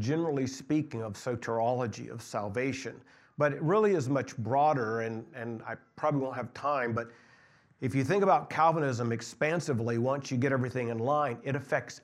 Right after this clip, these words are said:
everything. There's nothing off limits. Your child rearing would be different, your marriage would be, everything, every single thing.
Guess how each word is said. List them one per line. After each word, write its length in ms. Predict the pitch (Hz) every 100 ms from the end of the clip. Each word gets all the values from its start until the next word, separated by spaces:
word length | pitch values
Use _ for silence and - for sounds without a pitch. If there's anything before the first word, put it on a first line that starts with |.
| -
everything. 500 | 135 113 107 - - - _ _ _ _ _
There's 260 | - 120 98
nothing 600 | 117 131 147 180 139 117 117
off 260 | 117 -
limits. 520 | 110 95 98 - - - _ _ _ _ _ _ _ _ _
Your 140 | 110 113
child 460 | - 143 151 165
rearing 300 | 156 165 165
would 160 | 156 139
be 100 | 156
different, 400 | 135 151 147 143
your 140 | 107
marriage 400 | 101 117 156 160
would 140 | 143 139
be, 100 | 143 -
everything, 480 | 180 156 151 113 87 - _ _ _
every 460 | 151 165 151 165 160 -
single 480 | - 151 143 123 113
thing. 380 | - 120 104